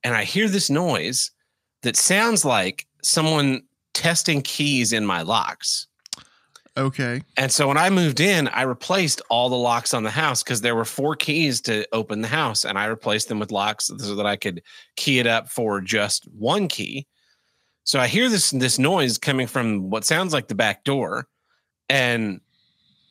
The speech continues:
Speaker 1: you know, that m-, first thought is, like, it's got, maybe it's the cat messing around, but
Speaker 2: Mm-hmm.
Speaker 1: the cat's in bed with me. Like, there's nothing else in the house that moves other than myself and the cat.
Speaker 2: Yeah.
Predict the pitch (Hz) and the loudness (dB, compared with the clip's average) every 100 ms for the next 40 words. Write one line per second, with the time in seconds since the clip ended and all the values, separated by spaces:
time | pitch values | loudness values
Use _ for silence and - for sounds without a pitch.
0 | _ _ - 131 113 107 101 _ _ - | _ _ -6 -2 -2 -2 -6 _ _ -20
1 | 135 160 170 147 143 127 202 190 190 165 | -2 0 2 0 -4 -2 -2 0 2 2
2 | 147 135 113 - 135 123 127 123 107 110 | 2 2 0 0 0 0 0 0 -4 -6
3 | - 156 151 139 - 139 139 139 135 135 | -4 -2 0 -2 -2 -4 -2 0 0 0
4 | 131 - 170 160 151 151 131 143 147 143 | -2 -2 0 0 0 0 2 0 0 0
5 | 147 147 147 - - - - 143 175 160 | 0 0 -2 -8 -10 -10 -8 -2 0 2
6 | 190 190 185 170 156 143 127 135 123 - | 2 2 2 2 2 0 0 0 0 -2
7 | 113 143 131 101 110 139 120 120 104 87 | 0 0 0 -2 0 0 0 -2 -2 -4
8 | 107 113 101 - 131 127 - - 107 101 | -2 -2 0 2 2 0 -6 -6 -6 -4
9 | 101 82 - - - 123 123 | -4 -4 -6 -10 -6 -4 -4